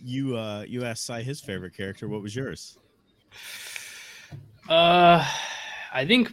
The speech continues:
Speaker 2: by the end, uh, like, it, Dragon was definitely up there 'cause I just liked his,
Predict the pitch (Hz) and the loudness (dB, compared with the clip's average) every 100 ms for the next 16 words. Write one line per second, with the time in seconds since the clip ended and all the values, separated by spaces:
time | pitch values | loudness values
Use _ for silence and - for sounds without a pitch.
0 | - 123 147 151 147 143 123 123 120 117 | -4 2 4 6 4 4 4 4 2 -2
1 | 117 - - 123 113 113 110 110 - 143 | -6 -12 0 4 4 4 2 0 0 0
2 | 139 160 139 135 165 196 202 185 151 - | 0 -2 -2 4 8 10 10 8 6 0
3 | - 147 139 139 120 117 - 117 113 113 | 4 6 6 4 2 0 2 2 2 -2
4 | - 120 120 120 117 123 110 107 - | 0 0 2 0 0 -4 -8 -8 -10